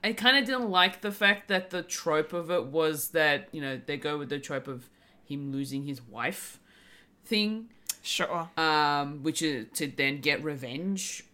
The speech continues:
Speaker 1: or to get more power.
Speaker 2: Yeah, yeah, okay.
Speaker 1: Um, but it kinda worked in this situation.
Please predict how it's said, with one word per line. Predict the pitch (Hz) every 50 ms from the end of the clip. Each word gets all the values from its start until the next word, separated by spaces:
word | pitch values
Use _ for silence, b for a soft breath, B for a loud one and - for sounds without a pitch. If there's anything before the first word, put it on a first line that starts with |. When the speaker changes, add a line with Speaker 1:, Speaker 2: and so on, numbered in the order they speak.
| _ _ _ _
Speaker 1:
or | - 135 135 135 135
to | - - 139
get | - 143 131 - -
more | 135 135
power. | 262 262 233
Speaker 2:
Yeah, | 240 233 240 240 220 202 196 190 170 160 156 156
yeah, | 156 165 165 156 147 151
okay. | 156 - 175
Speaker 1:
Um, | 156 156 156 156 151 151 147 143 143 147 143 139 135 131 123 - - _ _ _ _ _
but | - 190 180 175 170 165 - - - - - _ _ _ _ _ _ _ _ _ _ _ _ _ _ -
it | 226 226 226 -
kinda | - - 262 277 269 180
worked | 131 127 139 151 156 - 185
in | 180 175
this | 175 185 - -
situation. | 180 170 - - 180 160 160 160 160 160 - 170 165 170